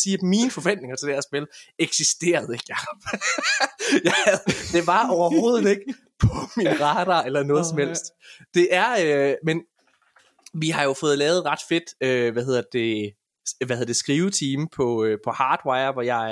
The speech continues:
Speaker 1: er ansvarshavende redaktør. Og, øh, og der kan jeg jo så held-, heldigvis sige, at der er der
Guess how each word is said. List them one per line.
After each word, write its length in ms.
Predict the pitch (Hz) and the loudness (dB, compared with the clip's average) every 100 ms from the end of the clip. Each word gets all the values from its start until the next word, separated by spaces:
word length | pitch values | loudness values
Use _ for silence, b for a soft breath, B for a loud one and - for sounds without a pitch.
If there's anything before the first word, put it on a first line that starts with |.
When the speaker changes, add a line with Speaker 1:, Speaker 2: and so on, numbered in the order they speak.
| 110 | -6
Speaker 1:
er 60 | - | -4
ansvarshavende 600 | 131 - 123 - 123 127 | -6 -4 -4 -2 -2 -2
redaktør. 380 | 113 110 226 208 - B B B B - | -6 -4 -2 -2 -4 B B B B 0
Og, 340 | 147 147 143 139 | 2 4 4 4
øh, 380 | 131 123 120 107 _ _ - | 4 4 2 0 _ _ -8
og 60 | - | 0
der 80 | 220 | 2
kan 100 | 190 | 2
jeg 60 | 143 | 0
jo 60 | |
så 120 | 127 143 | 0 0
held-, 280 | 139 135 - - | 0 -2 -8 -8
heldigvis 380 | 135 127 120 107 | -4 -4 -4 -4
sige, 280 | 117 107 - | -4 -6 -4
at 80 | |
der 80 | 143 | -2
er 40 | |
der 100 | 127 | -2